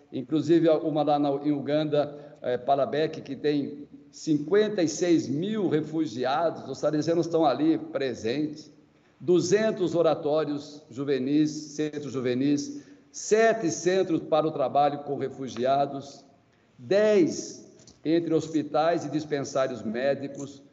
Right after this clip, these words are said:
quatro rádios comunitárias. E na ilha de Madagascar, nós temos a, a rádio mais possante da ilha. Quando o governo quer fazer uma comunicação oficial, vem através das nossas aparelhagens pra comunicar com toda a ilha.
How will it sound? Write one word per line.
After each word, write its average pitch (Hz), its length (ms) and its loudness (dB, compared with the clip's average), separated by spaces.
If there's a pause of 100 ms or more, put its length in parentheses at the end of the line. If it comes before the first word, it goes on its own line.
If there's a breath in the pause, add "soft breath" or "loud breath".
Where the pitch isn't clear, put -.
(120)
quatro 185 400 0
rádios 143 380 0
comunitárias. 131 1040 -4
E 147 100 0
na 147 200 2
ilha 180 120 0
de 160 80 -2
Madagascar, 147 800 0
nós 156 200 -2
temos 170 300 -2
a, 156 160 0
a 143 200 -2
rádio 160 360 0
mais 196 280 0
possante 202 680 0
da 156 140 4
ilha. 160 360 2
Quando 185 300 2
o 170 40 2
governo 160 460 0
quer 151 160 -4
fazer 135 460 -2
uma 131 400 -2 (180)
comunicação 147 640 0
oficial, 147 840 -2
vem 170 160 4
através 160 440 2
das 151 100 -4
nossas 160 260 0
aparelhagens 151 680 0
pra 170 120 -2
comunicar 160 580 0
com 143 160 -2
toda 143 280 -2
a 120 60 0
ilha. 120 320 -6